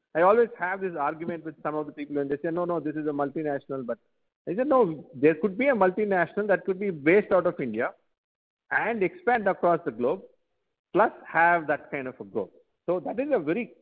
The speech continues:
core desire of mine to make Brightcom ride the J curve.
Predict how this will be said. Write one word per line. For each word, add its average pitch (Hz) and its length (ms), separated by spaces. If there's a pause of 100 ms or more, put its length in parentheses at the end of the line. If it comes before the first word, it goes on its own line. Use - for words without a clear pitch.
core 185 520
desire 170 440
of 165 160
mine 147 340 (480)
to 151 80
make 156 420 (600)
Brightcom 156 720
ride 131 400
the 143 80 (160)
J 113 160
curve. 143 300